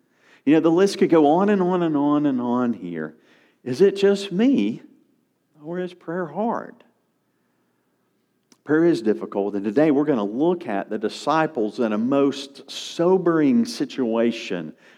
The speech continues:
where Jesus reprimands them, at least three of them, three of the disciples that were with him there.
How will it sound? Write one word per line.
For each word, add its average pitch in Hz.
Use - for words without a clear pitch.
where 120
Jesus 139
reprimands 101
them, 87
at 101
least 117
three 120
of 85
them, 95
three 120
of 110
the 101
disciples 98
that -
were 98
with 92
him 95
there. 95